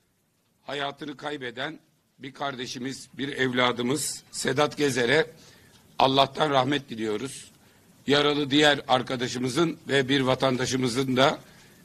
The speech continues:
bir an önce sağlıklarına kavuşmasını temenni ediyoruz. Terör örgütünü,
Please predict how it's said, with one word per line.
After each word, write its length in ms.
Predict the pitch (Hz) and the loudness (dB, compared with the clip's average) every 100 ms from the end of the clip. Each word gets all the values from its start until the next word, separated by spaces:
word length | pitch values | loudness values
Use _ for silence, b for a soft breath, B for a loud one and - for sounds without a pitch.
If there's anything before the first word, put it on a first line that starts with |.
| - | 2
bir 120 | 156 | 4
an 100 | 151 | 4
önce 220 | 139 143 | 2 0
sağlıklarına 720 | 143 139 139 135 127 123 170 | 2 4 4 2 0 0 0
kavuşmasını 800 | 165 131 123 131 127 147 135 127 - - | 0 0 0 -2 -4 0 2 2 0 -8
temenni 440 | - 113 107 98 98 | -4 -2 -2 -2 -6
ediyoruz. 580 | 95 98 104 139 - b b b b b b b - - _ - - - - | -6 -8 -8 -12 -14 b b b b b b b -20 -20 _ -20 -20 -20 2
Terör 300 | 156 170 180 | 4 6 4
örgütünü, 640 | 170 156 151 156 135 127 | 2 0 0 2 2 2